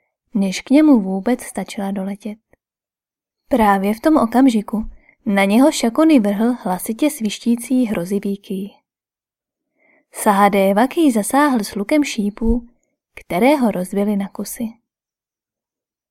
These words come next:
Šakuni po něm pak mrštil šipkou, ale pándův syn odrazil i ji. Když Šakuni viděl, že jeho zbraně padají neškodně na zem,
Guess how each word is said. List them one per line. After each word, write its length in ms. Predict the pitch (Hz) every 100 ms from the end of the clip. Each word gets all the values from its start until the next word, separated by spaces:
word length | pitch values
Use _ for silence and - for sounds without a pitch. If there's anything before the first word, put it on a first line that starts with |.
| _ _ _ _ _ _ _ _ _ _ _
Šakuni 540 | - - 202 - 226 302
po 120 | 339
něm 200 | 349 349
pak 200 | 269 220
mrštil 380 | 196 226 349 320
šipkou, 600 | - 214 - 220 247 269 - _ _ _ _ -
ale 260 | 208 196
pándův 600 | 190 190 202 269 302 -
syn 380 | - - 233 190 -
odrazil 540 | 185 185 190 214 240
i 120 | 247
ji. 300 | 240 208 190 - _ _ _ _ _ _ _ _ _ _ 226
Když 260 | 220 220 214
Šakuni 500 | - 214 220 339 302
viděl, 480 | 262 262 202 208 208 -
že 180 | 214 214
jeho 260 | 202 202
zbraně 440 | 196 196 190 196 277
padají 380 | 320 330 320 240
neškodně 480 | 202 - 302 311
na 160 | 208 190
zem, 360 | 214 226 247